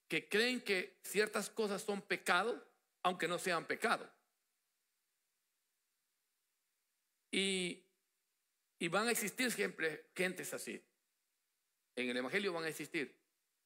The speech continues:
Y no, uno tiene que tener cuidado para no afectar a esas personas. Porque Pablo,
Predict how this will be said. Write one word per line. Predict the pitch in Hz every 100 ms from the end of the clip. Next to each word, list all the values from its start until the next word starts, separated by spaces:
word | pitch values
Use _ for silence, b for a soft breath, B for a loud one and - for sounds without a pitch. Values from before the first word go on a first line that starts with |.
| _ _ _ _ _ _
Y | 208
no, | 196 190 185
uno | 208 220
tiene | 226 220
que | 190
tener | 208 208 -
cuidado | 190 208 254 233
para | 170
no | 156 202
afectar | 190 190 - - 320
a | 277
esas | 175
personas. | - 120 98 85 - _ _ _ _ _ _ _ _ _ _ _
Porque | - 180 196 - _ _ _
Pablo, | - 226 262 220 190 208 -